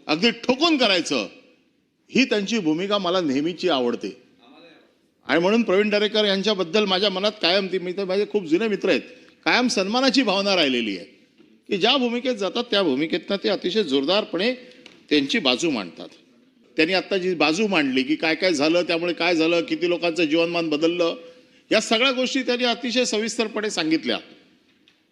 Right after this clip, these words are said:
आता प्रश्न असा आहे की हे सगळं सांगितलं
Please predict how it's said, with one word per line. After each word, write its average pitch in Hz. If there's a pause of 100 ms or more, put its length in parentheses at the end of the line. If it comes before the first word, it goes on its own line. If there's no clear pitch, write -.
(380)
आता 165
प्रश्न 208
असा 269
आहे 262
की 269
हे 262
सगळं 247
सांगितलं 220